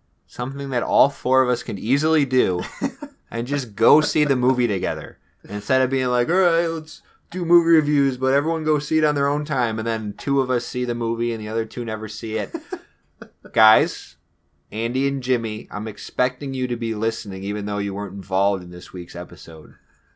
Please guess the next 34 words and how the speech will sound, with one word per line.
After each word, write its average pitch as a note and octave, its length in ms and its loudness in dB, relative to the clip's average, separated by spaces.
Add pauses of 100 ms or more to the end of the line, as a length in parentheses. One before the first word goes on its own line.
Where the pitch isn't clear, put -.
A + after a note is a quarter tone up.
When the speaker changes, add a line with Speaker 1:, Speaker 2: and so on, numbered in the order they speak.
(380)
Speaker 1:
The G2 100 -8
Joker A#2+ 420 2
comes E3 300 -2
out C3 260 6
in A#2+ 140 -4
October. A#2 840 -2 (800)
Let's A2+ 380 2
plan E3 400 -6
a D3 60 0
date A2 640 -4 (320)
for B2 160 -6
the G#2+ 100 -6
four C3+ 440 -2
of G2 100 0
us - 520 -10 (300)
to A2+ 100 -10
go G#2+ 220 -2
see G2+ 420 -6
it. - 180 -14 (180)
A F2 60 -16
little B2 160 -4
bro D3 300 6
date C3 400 0 (240)
to - 80 -20
see A#2+ 180 -6
Joker. G#2+ 560 0 (300)
Speaker 2:
Let's C#3 180 -20
Speaker 1:
You - 60 -18
Speaker 2:
do D3 60 -8
Speaker 1:
heard B2 160 0
Speaker 2:
it. - 20 -2
Speaker 1:
it C3 40 -2
here C3+ 160 0
first. A#2+ 560 0